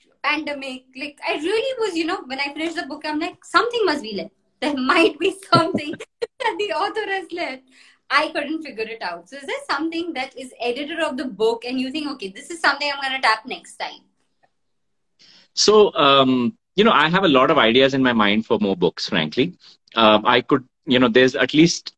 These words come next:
Speaker 2: you know, uh, uh, at least a dozen or c-, a couple of dozen books <laughs> for which I have ideas. Not all of them are on the same genre. So some of them are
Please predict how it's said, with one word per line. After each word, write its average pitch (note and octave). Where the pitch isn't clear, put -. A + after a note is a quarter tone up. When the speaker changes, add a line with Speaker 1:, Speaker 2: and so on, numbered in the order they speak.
Speaker 2:
you C3+
know, A#2+
uh, A2
uh, -
at B2+
least D#3
a B2+
dozen B2
or A#2+
c-, -
a A#2
couple C3
of C3
dozen B2+
books -
<laughs> -
for C#3
which C#3+
I A#2+
have A#2+
ideas. A2
Not E3
all F3
of F3
them E3+
are D3
on C#3
the C3+
same C#3
genre. A2
So C3
some C#3+
of F3+
them D#3+
are C3+